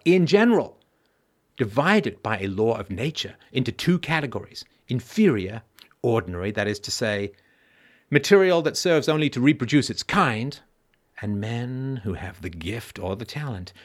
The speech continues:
to utter a new word. There are, of course, immeasurable subdivisions, but the distinguishing features of both categories are fairly well marked. The first category, generally speaking, are men conservative in temperament and law-abiding.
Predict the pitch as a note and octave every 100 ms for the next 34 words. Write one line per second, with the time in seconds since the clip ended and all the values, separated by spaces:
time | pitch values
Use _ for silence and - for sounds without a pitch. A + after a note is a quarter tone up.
0 | _ - C3 - A#2+ C#3 - F#2 E2+ F#2+
1 | G2 G2+ - _ G#2 G2+ G#2 - - _
2 | _ _ _ _ _ _ _ _ _ _
3 | _ _ - D#2+ G#2+ G2+ A#2+ G#2+ G2+ G#2
4 | - F2 E2 - _ _ - - A#2 G2+
5 | E2+ E2+ G#2 - G#2+ - G2+ - D#3 F3
6 | D#3 C#3 - B2+ G#2+ F#2+ F2 G2+ - C#3
7 | D#3 A2 F2 F2+ - _ _ _ - D4
8 | - D#4 G3+ C#3 A#2+ A2 _ _ _ _
9 | _ _ _ _ _ A#2 B2+ G#2+ - -
10 | _ _ _ _ - - G#3 - A#2 G#2
11 | G#2+ B2+ G#2 G2 G2 - G#2 A2 A#2 A#2
12 | A#2+ A#2+ - B2 - F#3+ F#3+ G#3 G3 E3
13 | D3 A#2+ G#2+ A2 A2+ F2+ F2 G#2 G#2+ A2
14 | G#2+ G#2 F#2